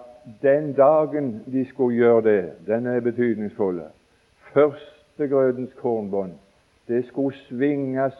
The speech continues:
for Herrens åsyn tidlig om morgenen, dagen efter sabbaten.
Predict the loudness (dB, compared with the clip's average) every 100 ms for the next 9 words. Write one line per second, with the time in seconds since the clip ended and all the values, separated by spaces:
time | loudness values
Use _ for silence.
0 | -2 4 4 2 -2 4 4 2 -4 -6
1 | -2 0 0 -2 -2 -2 -2 -12 _ _
2 | _ _ _ _ _ _ _ _ _ _
3 | _ -2 0 0 -2 -4 0 0 0 -14
4 | _ _ _ _ _ -2 -2 -2 -10 -8
5 | -2 2 2 2 2 0 -2 -6 -8 -18
6 | _ _ _ -20 0 6 6 6 4 0
7 | -2 -4 -6 -14 _ _ _ 2 2 -2
8 | -20 _ -4 -4 -8 _ _ _ _ _
9 | _ -2 0 -2 -4 -10